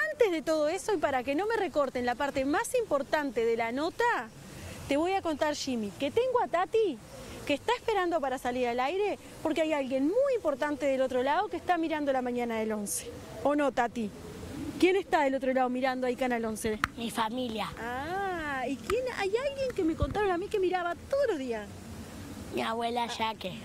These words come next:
Speaker 1: y hay que mandarle un saludo, pues te está viendo. Ahí está, la abuela Yaque, es la abuela de Tati, que mira siempre Canal once. Y ella caminaba, entregaba folletos, pero estaba siempre atenta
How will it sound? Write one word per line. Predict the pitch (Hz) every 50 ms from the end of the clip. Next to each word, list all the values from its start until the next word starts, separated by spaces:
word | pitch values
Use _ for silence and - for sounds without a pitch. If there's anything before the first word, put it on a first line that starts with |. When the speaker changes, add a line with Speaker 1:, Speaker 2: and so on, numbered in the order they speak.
| - -
Speaker 1:
y | 269 285
hay | 285 277
que | - 262
mandarle | 247 240 233 226 220
un | 214
saludo, | 214 233 254 330 523 539 359 247 214
pues | 226 226 240
te | 240
está | 240 294 302
viendo. | 381 466 494 370 254 220 208 196 - - - 392 - - - - - - - - - - - - - - - - - - - - - - - - - - - - - - - - - -
Ahí | - 403 427 440 415 381 339 320 302 302
está, | 285 294 294 - 196 302 294 285 269
la | 285 285
abuela | 302 320 359 415 466 480 466 -
Yaque, | - - 339 294 269 - - 254 277 311 349
es | 359
la | 320 277
abuela | 285 339 349 359 302
de | 262
Tati, | - - 240 233 226 - 247 233
que | 311 294
mira | 285 370 403 - -
siempre | - - 294 349 415 349 294 226
Canal | 233 226 220 226 226 233
once. | 233 220 - - 214 196 - - - - - - - -
Y | 311 330 349 359 359 370
ella | 415 453 415 - 359 294 302 349 - - - - 269 254 -
caminaba, | 302 285 302 302 294 320 320 339 349 330 302 285
entregaba | 285 - 269 285 302 330 330
folletos, | - 320 - - 330 294 403 440 -
pero | 370 330 302
estaba | 320 - 311 320 311
siempre | - 320 302 262 359 359
atenta | 330 - - 330 311 294 285 277 220 269 269 285